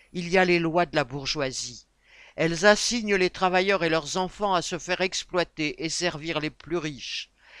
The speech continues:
Elles légitiment les inégalités. Elles permettent à un gouvernement comme celui de Macron de nous voler deux années de retraite. Elles donnent tout pouvoir à une classe des parasites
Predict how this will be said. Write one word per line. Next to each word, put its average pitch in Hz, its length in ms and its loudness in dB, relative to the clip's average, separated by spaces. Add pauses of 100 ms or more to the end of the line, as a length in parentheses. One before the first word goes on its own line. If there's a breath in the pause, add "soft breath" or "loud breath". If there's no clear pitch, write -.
(200 loud breath)
Elles 190 220 2
légitiment 226 680 0
les 185 320 0
inégalités. 160 840 -4 (400 loud breath)
Elles 202 220 4
permettent 233 580 0
à 190 100 4
un 180 100 0
gouvernement 196 680 0
comme 165 220 -2
celui 202 380 -2
de 170 80 2
Macron 175 480 -4
de 151 120 -4
nous 160 120 -10
voler 190 340 2
deux 208 400 2
années 196 240 2
de 165 80 -6
retraite. 139 640 -6 (480 loud breath)
Elles 180 220 4
donnent 185 280 2
tout 226 200 -8
pouvoir 175 580 2
à 151 80 2
une 160 160 -8
classe 180 400 0
des 147 140 -2
parasites 165 840 -2